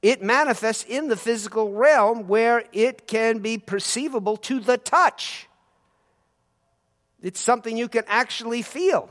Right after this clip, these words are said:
It manifests when you activate it through faith. The anointing can be absorbed and stored in certain materials like cloth. And then we saw that the anointing also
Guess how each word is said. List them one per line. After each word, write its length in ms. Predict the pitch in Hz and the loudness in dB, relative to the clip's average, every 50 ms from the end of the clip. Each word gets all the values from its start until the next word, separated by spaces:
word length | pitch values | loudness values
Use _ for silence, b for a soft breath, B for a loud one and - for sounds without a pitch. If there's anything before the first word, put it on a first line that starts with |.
| - | -6
It 220 | - 202 208 - 196 | -4 -4 -4 -4 -4
manifests 880 | 220 247 320 381 370 247 - - 170 131 - - - - - - - _ _ _ _ _ _ _ - | -2 0 0 2 0 -2 -2 -4 -8 -8 -8 -10 -18 -20 -20 -20 -20 _ _ _ _ _ _ _ -4
when 160 | - 190 208 | 0 0 0
you 120 | 214 220 226 - | 0 -2 -2 0
activate 640 | 233 277 339 - - - 202 170 151 165 147 143 151 | 2 2 2 2 0 -4 -4 0 0 0 0 0 -2
it 220 | 202 - - - _ _ _ _ _ _ _ _ _ _ _ _ | -4 -6 -8 -12 _ _ _ _ _ _ _ _ _ _ _ _
through 140 | - 190 180 | -10 -8 -6
faith. 420 | - 196 151 120 95 - _ _ _ _ _ _ _ _ _ _ _ _ _ _ _ _ _ _ _ _ _ _ _ _ _ _ _ _ _ _ _ _ _ _ _ _ - _ - | -2 -2 -2 -4 -4 -10 _ _ _ _ _ _ _ _ _ _ _ _ _ _ _ _ _ _ _ _ _ _ _ _ _ _ _ _ _ _ _ _ _ _ _ _ -20 _ -2
The 140 | - 185 185 | 2 2 2
anointing 500 | 180 190 214 240 269 277 277 269 262 - | 4 4 4 4 4 2 2 0 -2 0
can 220 | - 247 247 262 | 0 0 0 0
be 180 | 240 240 240 233 | -2 0 2 2
absorbed 960 | 220 208 170 143 - - - 285 381 381 339 208 180 208 240 254 240 240 220 b b b b b b b b | 2 2 -2 -8 -6 -2 0 2 4 6 6 6 6 4 2 0 -4 -10 -10 b b b b b b b b
and 280 | 208 226 233 226 220 208 | 0 2 2 2 0 0
stored 920 | - - - - - - - - 320 359 381 311 226 190 196 220 214 220 - | -2 -2 -2 -2 -4 -6 -4 -2 2 4 6 6 6 6 6 4 2 -2 -4
in 240 | 220 233 240 233 226 | -2 -2 -2 -2 -2
certain 540 | - - - - 254 294 302 - 240 233 233 | -4 -4 -2 2 2 2 2 0 -2 -4 -2
materials 1000 | 233 220 226 - - 311 330 349 311 226 190 180 180 185 196 208 202 - - b b b b b | -2 -2 -4 -6 -8 -4 -4 -2 0 0 2 2 2 2 0 -2 -4 -8 -14 b b b b b
like 300 | 156 165 175 170 - - | 0 0 0 0 -2 -8
cloth. 680 | - - 220 180 156 - - 113 - - - _ _ _ _ _ _ _ _ _ _ _ _ _ _ _ _ _ _ _ _ _ _ _ _ B B B B B B B B B | -12 -8 -6 -6 -4 -6 -6 -10 -16 -20 -20 _ _ _ _ _ _ _ _ _ _ _ _ _ _ _ _ _ _ _ _ _ _ _ _ B B B B B B B B B
And 120 | 151 147 | -10 -6
then 140 | 170 185 190 | -4 -4 -2
we 100 | 185 180 | -2 -4
saw 180 | 170 - 196 190 | -4 -2 2 2
that 200 | 180 180 170 - | 4 2 2 0
the 140 | 170 165 165 | -2 0 0
anointing 600 | 156 156 160 175 202 233 240 220 190 180 170 175 | 0 0 0 0 2 4 4 4 2 0 -2 -2
also 540 | 151 190 214 220 - - 190 180 170 165 | 0 2 2 2 0 0 0 0 0 -2